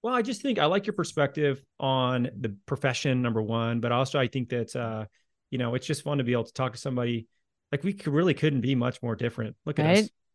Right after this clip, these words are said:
Speaker 1: you know?
Speaker 2: Exactly. <laughs>
Speaker 1: We just can't.
Speaker 2: I love
Speaker 1: But
Speaker 2: that.
Speaker 1: yet, but yet we have so much in common.
Speaker 2: Yes.
Speaker 1: And I think if anything,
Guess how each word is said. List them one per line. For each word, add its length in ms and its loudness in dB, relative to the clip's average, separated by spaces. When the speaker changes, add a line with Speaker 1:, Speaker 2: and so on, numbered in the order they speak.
Speaker 1:
you 60 -12
know? 40 6
Speaker 2:
Exactly. 520 6
<laughs> 100 -4
Speaker 1:
We 140 0
just 180 2
can't. 220 4
Speaker 2:
I 80 6
love 300 4
Speaker 1:
But 80 6
Speaker 2:
that. 180 8
Speaker 1:
yet, 140 -10
but 120 8
yet 160 8
we 120 8
have 180 6
so 140 4
much 120 6
in 60 2
common. 340 2
Speaker 2:
Yes. 280 6
Speaker 1:
And 80 4
I 80 8
think 180 4
if 140 6
anything, 580 2